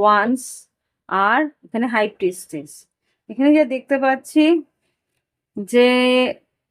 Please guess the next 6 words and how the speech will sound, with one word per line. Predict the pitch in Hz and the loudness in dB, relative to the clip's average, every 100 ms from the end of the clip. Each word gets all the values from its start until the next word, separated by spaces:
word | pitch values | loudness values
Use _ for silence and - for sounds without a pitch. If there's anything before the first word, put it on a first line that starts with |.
| - | 2
তুমি | 294 349 277 - _ _ _ _ _ _ _ - 180 _ - - _ _ _ _ _ _ _ - | 6 8 6 2 _ _ _ _ _ _ _ -20 -20 _ -20 -20 _ _ _ _ _ _ _ -8
এখানে | 240 302 320 | 2 4 4
তোমার | 330 294 320 320 247 | 4 4 6 4 0
দ্রুততার | 226 285 320 320 330 | -2 0 0 2 2
সঙ্গে, | 320 320 277 208 | 2 0 0 -2
আচ্ছা, | 233 226 185 | -4 -4 -6